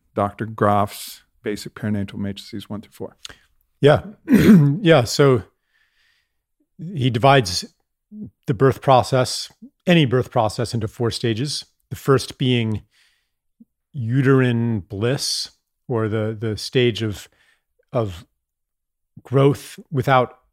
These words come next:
Speaker 2: limit, without apparent limit, where all your needs are provided for. And, you know, there could be bad experiences in the womb, but it's generally, like, an all-providing, all-nourishing environment, which as growth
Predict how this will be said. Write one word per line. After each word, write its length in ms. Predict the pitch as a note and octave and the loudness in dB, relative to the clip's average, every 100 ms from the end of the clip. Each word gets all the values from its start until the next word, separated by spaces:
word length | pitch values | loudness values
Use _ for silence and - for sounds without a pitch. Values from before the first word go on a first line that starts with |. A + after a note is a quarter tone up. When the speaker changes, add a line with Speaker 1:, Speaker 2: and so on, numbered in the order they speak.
| _ _ | _ _
Speaker 2:
limit, 380 | C#3 A#2+ G2 G2 | -8 -6 -6 -10
without 200 | C3+ C3 | -4 -2
apparent 420 | A2+ - B2+ B2 B2 | -2 -2 -4 -4 -6
limit, 260 | A#2 G2 - _ _ _ _ _ _ | -6 -8 -14 _ _ _ _ _ _
where 180 | A#2 C3 | -6 -4
all 240 | G#3+ D3 | 2 4
your 120 | C#3 B2+ | 6 2
needs 280 | A#2 A2+ | -2 -4
are 60 | G#2 | -6
provided 480 | - A2 B2+ C3 A2 | -6 2 4 4 0
for. 460 | - A#2+ A2+ G#2+ _ _ _ | -2 -2 0 -4 _ _ _
And, 420 | C3 A#2+ A2+ F#2+ - _ _ _ _ _ - | -4 -2 -4 -6 -14 _ _ _ _ _ -6
you 80 | |
know, 80 | B2+ | -2
there 120 | A2+ | -2
could 140 | B2 C3 | -2 -2
be 60 | |
bad 240 | A2 B2 B2 | 0 2 2
experiences 560 | - - B2+ B2 G#2+ | 0 -4 -2 -2 -2
in 80 | A2+ | -2
the 80 | A#2+ | 0
womb, 360 | B2 C#3 C3 A#2 | 2 2 2 0
but 100 | A2 | -4
it's 140 | - | -8
generally, 760 | F#2+ B2+ A#2+ A#2+ A2+ A2+ G#2 A#2 | -6 -2 0 0 0 -2 -2 -4
like, 240 | B2 G#2+ | -6 -6
an 140 | A#2 B2 - | -8 -10 -6
all-providing, 800 | B2 A2+ - A2+ G#2+ A2 G#2+ | -2 -2 -2 -4 -2 -2 -4
all-nourishing 920 | B2+ A#2 G#2+ A2 G#2+ G2+ - G#2+ G2+ - _ _ _ _ _ _ _ _ _ _ | -4 -4 -4 -4 -6 -6 -8 -8 -8 -12 _ _ _ _ _ _ _ _ _ _
environment, 560 | C3 A2 G2+ G2 F#2 - _ _ _ _ _ _ _ _ | -6 -4 -4 -4 -8 -14 _ _ _ _ _ _ _ _
which 380 | C3+ A2 - - _ - | -2 -2 -4 -10 _ -4
as 420 | C3+ C3 G2 G#2 | 0 0 0 -8
growth 640 | - B2 C#3 B2+ - - | -6 2 2 2 -4 -18